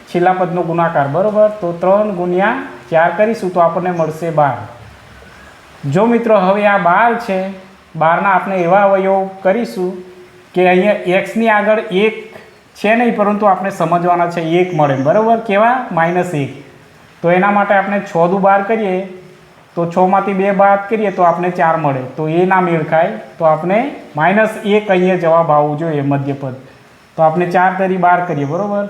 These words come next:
ચાર ગુણ્યા ત્રણ, ચાર તરી બાર. તો જો મિત્રો, હવે જુઓ, માઇનસ એક કઈ રીતના આવશે? તો અહીંયા નિશાની કઈ મૂકવી? તો જે મધ્યપદમાં નિશાની છે,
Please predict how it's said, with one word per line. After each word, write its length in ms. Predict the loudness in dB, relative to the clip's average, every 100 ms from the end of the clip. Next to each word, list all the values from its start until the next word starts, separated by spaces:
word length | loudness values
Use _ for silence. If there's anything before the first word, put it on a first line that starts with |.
| -2
ચાર 180 | -2 -2
ગુણ્યા 340 | -4 -2 -2 0
ત્રણ, 240 | 0 0 -2 -12 -18 -20 -8
ચાર 180 | 0 0 0
તરી 160 | -4 -2
બાર. 240 | 0 -2 -4 -16 -20 -20 -20 _ _ _ _ _ _ _ _ -10 -2
તો 100 | 2
જો 140 | 2
મિત્રો, 340 | 2 2 2
હવે 120 | 2 0
જુઓ, 580 | 2 2 2 0 -4 -10
માઇનસ 460 | -2 0 2 0 0
એક 200 | -4 0
કઈ 100 | 0
રીતના 300 | 2 2 0
આવશે? 260 | 0 -2
તો 140 | -2 0
અહીંયા 280 | 0 0 0
નિશાની 320 | 2 0 0
કઈ 200 | 0 0
મૂકવી? 420 | 0 -2 -6 -6 -8 -12 -20 -20 _ _
તો 80 | -2 -2 -4 -6
જે 200 | 0 2
મધ્યપદમાં 840 | 4 2 2 0 2 0 2 2
નિશાની 420 | 2 0 0 0
છે, 140 | -2